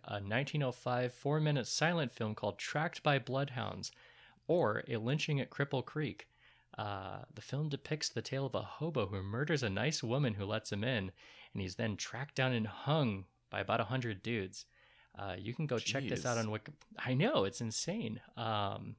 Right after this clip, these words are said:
Speaker 1: it's got everything. It's got murder. It's got stunts. At the end, it's actually pretty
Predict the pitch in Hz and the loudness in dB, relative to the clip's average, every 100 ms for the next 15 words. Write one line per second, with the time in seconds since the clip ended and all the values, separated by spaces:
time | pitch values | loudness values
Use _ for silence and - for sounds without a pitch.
0 | - - - 135 143 151 143 - 101 101 | -12 -8 -2 0 0 0 -2 -2 -8 -6
1 | - 110 110 110 123 120 98 98 - 107 | -4 -4 -4 -2 -2 -2 -6 -6 -6 -6
2 | - - - - - - - 147 135 95 | -6 -12 -20 -20 -6 -4 0 2 2 0
3 | - - - - 127 135 107 101 - - | -4 -4 -6 -2 0 0 0 -4 -8 -8
4 | - 110 120 113 - 117 113 | -6 -6 -6 -6 -6 -2 -4